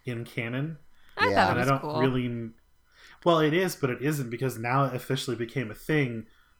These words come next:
Speaker 1: that actually is very contradictory to, like, the real world fact that, hey, they just changed the makeup. And people like Roddenberry around the time of the motion picture were like,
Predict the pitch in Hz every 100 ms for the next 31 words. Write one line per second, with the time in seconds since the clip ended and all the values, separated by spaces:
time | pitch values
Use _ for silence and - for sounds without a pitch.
0 | _ 110 123 127 127 123 110 123 123 -
1 | 127 113 117 113 110 - 101 135 - 113
2 | 107 151 120 104 - 107 104 - 110 -
3 | 127 123 127 - 147 131 104 - 113 113
4 | 87 - - - - - 135 127 120 113
5 | - - - - - 170 165 131 127 117
6 | 120 131 123 113 107 107 107 110 110 -
7 | 110 107 107 120 135 110 - 110 107 104
8 | 101